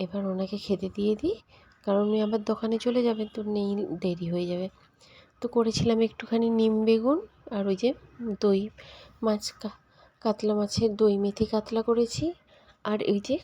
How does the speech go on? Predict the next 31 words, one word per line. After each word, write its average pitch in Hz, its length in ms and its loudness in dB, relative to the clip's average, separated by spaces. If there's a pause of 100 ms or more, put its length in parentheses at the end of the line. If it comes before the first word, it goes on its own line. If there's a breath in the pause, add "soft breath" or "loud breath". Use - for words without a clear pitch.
(160)
কুলগুলো 208 380 4 (100)
কুড়িয়ে 208 280 6
নিয়ে 214 180 4
এসেছিলাম, 240 440 0 (560 soft breath)
কুলগুলো 196 340 2 (140)
টক 196 160 0 (120)
করেছি। 180 340 -6 (580 loud breath)
কুলগুলো 214 380 4 (120)
কুড়োতে 220 380 4
না 320 60 2 (120)
সেই 214 260 2
রকম 208 200 -4 (100)
কোনো 214 140 2 (100)
ঝামেলা 196 420 0
করতে 202 340 0
হয়নি, 190 220 0 (120)
ভাবছিলাম 208 440 -2 (120)
পারতে 214 300 -6 (100)
হবে, 214 200 -2 (460 loud breath)
তো - 60 -12 (120)
যাওয়ার 196 280 2
পথে 208 180 -2 (100)
দেখলাম 226 300 2 (200)
এত - 140 -14 (200)
পাখি 214 320 -2
ঠোকা 214 280 2
মেরে 208 260 0
মেরে 226 160 0 (100)
ফেলছে, 233 380 -4 (520 loud breath)
সেই 208 200 0
জন্য 208 140 -2